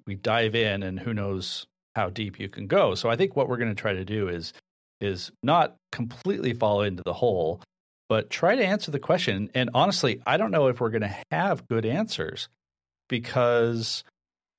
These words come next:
you know, why is, why is editing software so complicated? Well, because photography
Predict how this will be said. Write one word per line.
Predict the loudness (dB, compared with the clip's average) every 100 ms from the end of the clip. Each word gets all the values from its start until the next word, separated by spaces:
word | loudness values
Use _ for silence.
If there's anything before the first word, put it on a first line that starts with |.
| _ -4
you |
know, | 0 0 -2 _ _ _ _ _ _ _ _ 2
why | 4 6
is, | 4 0 0
why | 4 4
is | 4
editing | 2 2 -2
software | 2 2 2
so | 0 0
complicated? | 0 -2 -2 -4 0 0 0 -4 -12 -8
Well, | -6
because | -2 0 0 0 -10 _ _
photography | -8 -6 -2 0 2 0 -2 -2 -2 -4